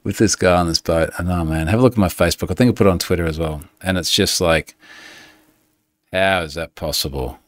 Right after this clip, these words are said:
Uh, watching what you do possibly explains why you have such big scars as well. But that looks really, really awesome. So we were out with a bunch of friends, uh, doing that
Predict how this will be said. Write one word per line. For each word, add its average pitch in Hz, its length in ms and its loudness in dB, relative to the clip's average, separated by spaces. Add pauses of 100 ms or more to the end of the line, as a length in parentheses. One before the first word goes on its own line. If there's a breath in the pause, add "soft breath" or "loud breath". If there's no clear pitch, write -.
(460)
Uh, 73 480 0 (640)
watching 113 360 2
what 127 180 2
you 123 100 2
do 139 340 6
possibly 107 560 0
explains 95 580 0
why 95 120 2
you 92 140 -2
have 92 160 -4
such - 220 -8
big - 160 -12
scars 92 680 -2
as 90 100 -14
well. 110 360 -2
But 98 140 -8
that 117 200 -2
looks 110 220 -6
really, 107 260 2
really 90 240 -2
awesome. 90 400 -4 (440)
So - 200 -2
we 123 80 4
were 113 100 6
out 92 100 4
with - 100 -12
a - 20 -14
bunch 80 220 -10
of - 60 -14
friends, 73 440 -6 (200)
uh, 82 140 -10
doing 87 340 2
that 78 280 0